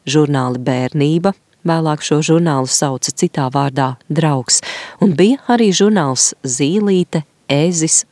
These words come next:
un kalendāri, Divpadsmit mēneši un citi. Trimdā no tūkstoš deviņsimt četrdesmit piektā līdz deviņdesmitajam gadam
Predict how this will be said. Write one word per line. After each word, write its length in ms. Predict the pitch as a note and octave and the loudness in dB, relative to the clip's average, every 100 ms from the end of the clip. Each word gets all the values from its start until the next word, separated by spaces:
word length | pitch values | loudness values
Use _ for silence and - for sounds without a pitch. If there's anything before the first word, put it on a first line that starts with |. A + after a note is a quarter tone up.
| - | -4
un 200 | E3+ D4 - | 0 0 -2
kalendāri, 800 | - C3+ C3 C3 C3+ C3 B2+ B2 - - - | -4 -2 -2 -2 -2 0 -2 -4 -14 -16 -2
Divpadsmit 600 | C#3+ C#3 C#3 - C#3 B2+ | 2 2 0 -4 -4 -4
mēneši 560 | C3+ F#3+ G#3 D3+ C3 - - | -4 -2 0 0 -2 -6 -4
un 200 | C#3+ C3 | -2 -2
citi. 640 | - - C#3 - - A2 _ _ _ _ _ _ _ - - - - - - | -4 -2 -2 -4 -10 -10 _ _ _ _ _ _ _ -20 -18 -18 -18 -20 -6
Trimdā 600 | - F#3 D#4 D4 F3+ B2+ - | 2 4 6 4 2 0 -4
no 240 | D#3+ D3+ C#3+ | -2 0 0
tūkstoš 560 | F#3+ C4 - G3 E3 | -2 -2 0 2 2
deviņsimt 460 | E3+ F#3 D#3 D3+ D3 | 2 0 0 -2 0
četrdesmit 500 | E3+ D3+ C#3+ - D#3 | -2 0 0 0 2
piektā 360 | F#3+ E3 C#3 B2+ | 0 0 -2 -2
līdz 240 | B2+ B2+ | -2 0
deviņdesmitajam 800 | C3+ C#3+ D#3 F#3+ - G#3 G#3 G3 | 0 0 0 0 0 0 2 2
gadam 380 | F#3+ F#3+ F3+ D#3+ | 2 2 2 0